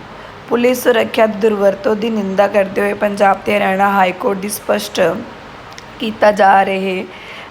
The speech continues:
ਰਾਜ ਦੁਆਰਾ ਪ੍ਰਦਾਨ ਕੀਤੀ ਗਈ ਸੁਰੱਖਿਆ ਕੇਵਲ ਜਾਇਜ਼ ਖਤਰਿਆਂ ਦਾ ਸਾਹਮਣਾ ਕਰ ਰਹੇ ਵਿਅਕਤੀਆਂ ਲਈ ਹੀ ਰਾਖਵੀਂ ਹੋਣੀ ਚਾਹੀਦੀ ਹੈ, ਨਾ ਤਾਂ ਕਿ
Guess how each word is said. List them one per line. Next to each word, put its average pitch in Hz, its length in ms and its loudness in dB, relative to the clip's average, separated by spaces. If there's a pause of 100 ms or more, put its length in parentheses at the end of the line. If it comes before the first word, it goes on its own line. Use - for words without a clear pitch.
(140)
ਰਾਜ 220 300 6
ਦੁਆਰਾ 214 320 4
ਪ੍ਰਦਾਨ 208 520 0
ਕੀਤੀ 196 360 -12
ਗਈ 220 80 -8
ਸੁਰੱਖਿਆ 196 440 -2
ਕੇਵਲ 196 360 -4
ਜਾਇਜ਼ 190 500 2
ਖਤਰਿਆਂ 196 480 -2
ਦਾ 202 240 2
ਸਾਹਮਣਾ 202 520 0 (140)
ਕਰ 196 180 2
ਰਹੇ 180 400 -2 (520)
ਵਿਅਕਤੀਆਂ 214 600 2
ਲਈ 226 200 0
ਹੀ 233 100 0
ਰਾਖਵੀਂ 208 440 2
ਹੋਣੀ 196 240 0
ਚਾਹੀਦੀ 190 480 -2
ਹੈ, 214 80 2
ਨਾ 196 280 4
ਤਾਂ 202 260 2
ਕਿ 208 340 -6